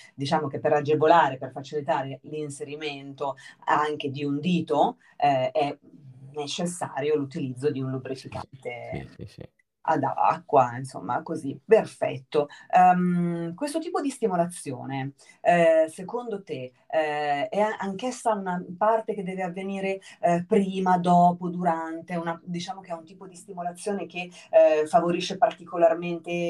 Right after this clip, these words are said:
Speaker 1: eventualmente il piacere sessuale o l'eiaculazione? Come, come la colleghiamo, come la collochiamo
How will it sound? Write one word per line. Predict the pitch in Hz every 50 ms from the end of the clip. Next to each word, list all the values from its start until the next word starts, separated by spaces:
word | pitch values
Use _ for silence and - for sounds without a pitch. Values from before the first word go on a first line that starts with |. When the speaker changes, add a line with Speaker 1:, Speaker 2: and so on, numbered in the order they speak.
| 170
Speaker 1:
eventualmente | 170 160 160 160 156 160 156 156 165 165 - 165 165 165 - _ _ _ -
il | - 180
piacere | 175 - 180 175 175 165 170
sessuale | 165 175 175 175 - - 170 160 165 165 165
o | 165 170
l'eiaculazione? | 170 170 170 170 170 170 - 175 175 175 175 - - 180 165 165 160 160 165 330
Come, | 320 - 226 240 208
come | - 240 240 254 254
la | 247 226
colleghiamo, | - - 240 233 240 233 190 180 156 151 151
come | - 202 214
la | 220 214
collochiamo | - - 247 247 240 240 233 226 - - 202 151 - 127 131 135 139 135 135 -